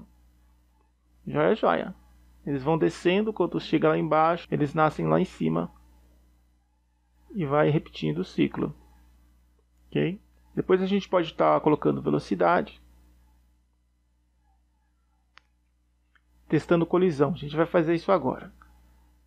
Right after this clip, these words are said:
Criar a funçãozinha de colisão, que a gente já aprendeu a fazer, mas eu vou fazer de novo aqui.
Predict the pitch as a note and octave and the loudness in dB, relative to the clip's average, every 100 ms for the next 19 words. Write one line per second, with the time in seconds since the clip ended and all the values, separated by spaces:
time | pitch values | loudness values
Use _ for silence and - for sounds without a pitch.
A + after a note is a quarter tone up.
0 | _ _ _ _ _ _ - D#3+ E3 - | _ _ _ _ _ _ -2 2 2 0
1 | D#3+ - D#3 - D3 B2+ - D3 D3 E3+ | -4 -2 -2 -2 -6 -6 -2 -2 0 2
2 | F3+ C4+ - - B2+ C3+ - C3 C#3+ C#3 | 0 0 -8 -8 -6 -8 -10 -2 -2 0
3 | C#3+ C#3 C3+ C3+ C3 D3+ C3 D3+ F3+ D#3+ | -4 -2 0 -2 0 -2 0 0 0 0
4 | C#3+ C#3 - C#3+ C#3+ D3+ D3+ D#3 - - | -2 -6 -4 -4 -4 -4 -2 -4 -8 -6
5 | - | -6